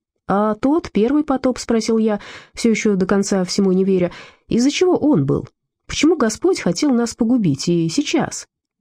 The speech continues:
Почему сейчас он опять это хочет?» Господь, — сказал Ефраимов, — создал земной мир таким же завершенным и прекрасным, каким был рай.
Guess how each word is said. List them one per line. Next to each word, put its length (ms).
Почему 260
сейчас 480
он 120
опять 340
это 140
хочет?» 440
Господь, — 720
сказал 360
Ефраимов, — 460
создал 400
земной 340
мир 320
таким 360
же 340
завершенным 760
и 40
прекрасным, 640
каким 300
был 200
рай. 320